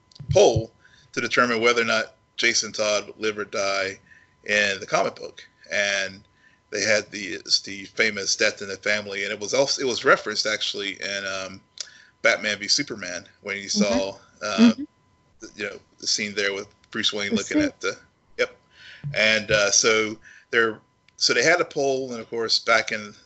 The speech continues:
Speaker 1: the late eighties when they did it, uh, Jason was, uh, voted to be killed off. And so fast forward to twenty nineteen, they're doing it again.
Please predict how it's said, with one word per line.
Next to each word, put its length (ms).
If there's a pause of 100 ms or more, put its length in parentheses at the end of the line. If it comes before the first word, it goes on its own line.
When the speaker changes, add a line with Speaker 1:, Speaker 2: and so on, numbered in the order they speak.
(160)
Speaker 1:
the 420
late 160
eighties 280
when 100
they 100
did 280
it, 200 (540)
uh, 480
Jason 400
was, 340 (460)
uh, 120 (500)
voted 300 (140)
to 360
be 120
killed 280
off. 360 (580)
And 580
so 340 (440)
fast 300
forward 340
to 240
twenty 240
nineteen, 380
they're 100
doing 220
it 100
again. 420